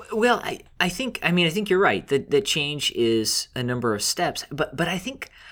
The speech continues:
I think where I see this film is I see Davidson's character taking the first one or two steps.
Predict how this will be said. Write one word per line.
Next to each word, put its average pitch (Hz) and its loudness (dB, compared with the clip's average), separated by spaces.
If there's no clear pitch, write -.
I 185 0
think 233 0
where - -2
I 170 0
see 180 2
this 110 0
film 104 -4
is 90 -4
I 156 4
see 113 0
Davidson's 143 -2
character 110 -4
taking 117 -4
the 101 -6
first - -6
one 107 -6
or 95 -6
two 92 -6
steps. - -8